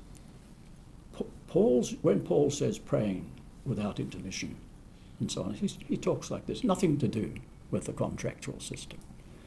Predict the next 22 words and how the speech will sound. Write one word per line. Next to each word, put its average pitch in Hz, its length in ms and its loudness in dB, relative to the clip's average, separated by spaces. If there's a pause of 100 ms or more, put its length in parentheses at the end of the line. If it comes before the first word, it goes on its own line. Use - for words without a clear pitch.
(560)
But 143 160 2
the 135 60 4
verb 151 340 8
is 113 120 4
almost 135 380 6
the - 80 -4
same, - 400 -2
pros - 380 2
euchomai, - 540 -8 (300)
Paul 80 280 -8
will - 180 -14
say. 67 240 -8 (1160)
It's 131 140 -2
just 131 180 0
a 127 40 -4
compound 131 600 2
form 101 300 0
of - 120 -10
the 127 80 -4
same 104 400 2
verb, 85 380 -4 (800)
but - 240 2